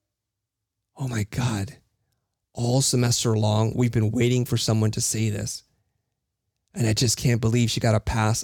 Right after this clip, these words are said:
up until now." And I was still, like, in kinda a little bit of a shock myself. Like, "Why did I say all those things? Why is it my responsibility to say this?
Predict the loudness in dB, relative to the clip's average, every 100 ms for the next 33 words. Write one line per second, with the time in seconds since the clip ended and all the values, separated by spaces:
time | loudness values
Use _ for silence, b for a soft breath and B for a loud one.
0 | -4 -2 -2 -2 0 -2 -4 -10 _ _
1 | _ _ _ _ _ _ _ -2 2 4
2 | 2 2 2 4 2 0 -2 0 0 0
3 | 0 2 2 0 0 -2 -2 -2 -2 -2
4 | -4 -2 -2 -2 -4 -6 -6 -4 -2 -4
5 | -4 -2 -2 -4 -6 -8 -10 -14 -16 -16
6 | _ _ _ _ 0 2 2 0 0 0
7 | 0 0 0 0 0 0 2 2 2 2
8 | 0 0 -4 -8